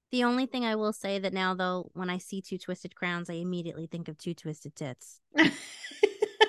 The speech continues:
Speaker 1: Because now w-, me and Alex are calling it two twisted tits behind the scenes. We think it's hilarious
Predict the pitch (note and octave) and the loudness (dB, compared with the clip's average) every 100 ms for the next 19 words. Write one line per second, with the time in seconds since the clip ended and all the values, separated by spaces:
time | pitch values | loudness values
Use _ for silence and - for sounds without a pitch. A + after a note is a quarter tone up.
0 | - G#4 - - - E4+ B3 B3+ A#3+ B3 | 8 4 4 -4 0 0 6 8 8 8
1 | A#3 A#3 A#3 A3+ A3 G#3+ G#3 G#3 - G3+ | 10 10 8 6 4 4 4 2 2 4
2 | A3 G3+ G3 F#3+ A3 A3 A3 A3+ G#3 - | 4 4 0 0 2 2 4 2 0 4
3 | E4+ - - C4 A3+ G#3+ - F#4 F#4 F4+ | 4 4 4 6 6 6 8 10 12 10
4 | F#4+ B3 C4+ A#3+ F4+ A#4+ C5 C4 B3 A4 | 8 6 4 4 8 10 12 12 10 10
5 | C4 | 8